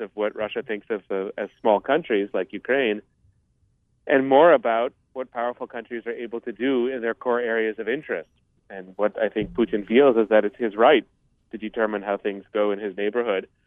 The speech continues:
uh, and the U S and Europe and nobody else can tell him otherwise. And so he wants to change the rules in that respect,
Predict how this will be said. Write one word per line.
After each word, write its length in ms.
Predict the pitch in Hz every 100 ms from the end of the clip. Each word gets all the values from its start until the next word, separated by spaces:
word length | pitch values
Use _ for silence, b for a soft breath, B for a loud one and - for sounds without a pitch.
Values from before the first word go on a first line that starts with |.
| _ _ _
uh, 220 | 110 101 -
and 180 | 107 104
the 60 |
U 200 | 104 104
S 160 | 101 113 -
and 80 | 98
Europe 260 | 98 107 -
and 100 | 98
nobody 280 | 98 101
else 140 | 98 95
can 100 | 107
tell 200 | 98 101
him 120 | 101
otherwise. 460 | 98 110 110 92 92 -
And 80 | -
so 80 | 101
he 120 | 123
wants 200 | 131 -
to 40 |
change 260 | 127 143 131
the 80 | 117
rules 300 | 123 135 113
in 80 | 104
that 160 | 104
respect, 420 | 104 - 107 104